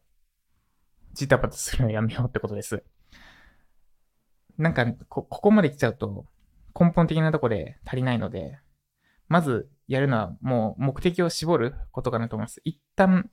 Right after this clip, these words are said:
サブスクでの販売は諦める相手。で、もう、えー、二つ育てることに注力する。YouTubeは別に育てたところで、ただの無料コンテンツでしかないので、そんなに注力は必要ないかな。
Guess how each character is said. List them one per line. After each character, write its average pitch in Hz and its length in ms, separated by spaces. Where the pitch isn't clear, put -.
サ - 200
ブ 175 160
ス - 100
ク - 80
で 170 100
の 127 80
販 117 180
売 113 180
は 110 320
諦 151 260
め 147 100
る 120 80
相 113 140
手。 - 240
で、 156 120
も 139 140
う、 101 160
え 104 200
ー、 98 60
二 - 200
つ 175 120
育 170 300
て 170 80
る 143 80
こ 113 120
と 113 100
に 107 100
注 - 160
力 107 180
す - 100
る。 139 120
YouTube 226 580
は 139 220
別 131 340
に 131 200
育 165 320
て - 100
た 117 100
と - 120
こ 117 100
ろ 110 80
で、 104 280
た 156 100
だ 147 80
の 113 80
無 113 120
料 123 120
コ 139 120
ン 127 60
テ 113 80
ン - 20
ツ - 100
で 107 80
し - 80
か 117 60
な 113 80
い 113 40
の 104 100
で、 110 280
そ - 160
ん 185 120
な 175 80
に 170 100
注 165 180
力 143 200
は 127 300
必 - 220
要 127 60
な 120 100
い 113 40
か 110 100
な。 110 140